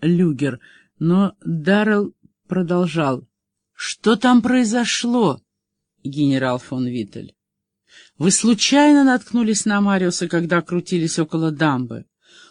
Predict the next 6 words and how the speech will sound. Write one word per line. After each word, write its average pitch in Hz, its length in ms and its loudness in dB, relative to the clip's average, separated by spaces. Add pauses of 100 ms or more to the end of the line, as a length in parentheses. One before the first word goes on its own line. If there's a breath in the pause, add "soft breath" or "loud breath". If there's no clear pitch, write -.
(180 soft breath)
Он 247 280 6
узнал 220 640 4
в 202 60 -2
вас 220 280 0
главного 220 640 0
нациста, 214 760 -2